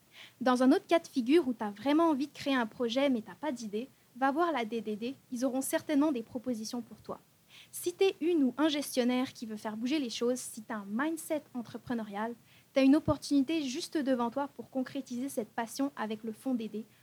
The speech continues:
donc lance-toi. Je parle d'entrepreneuriat, ou plutôt d'intrapreneuriat, parce que concrètement,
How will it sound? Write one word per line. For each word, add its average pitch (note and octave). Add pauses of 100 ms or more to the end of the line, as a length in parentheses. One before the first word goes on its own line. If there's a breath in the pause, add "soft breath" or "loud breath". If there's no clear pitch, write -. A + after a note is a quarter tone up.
(140 soft breath)
donc A3+
lance-toi. - (880 soft breath)
Je B3+
parle G4
d'entrepreneuriat, C4 (220)
ou C4+
plutôt C4
d'intrapreneuriat, A3+ (300 soft breath)
parce C4+
que C#4
concrètement, B3+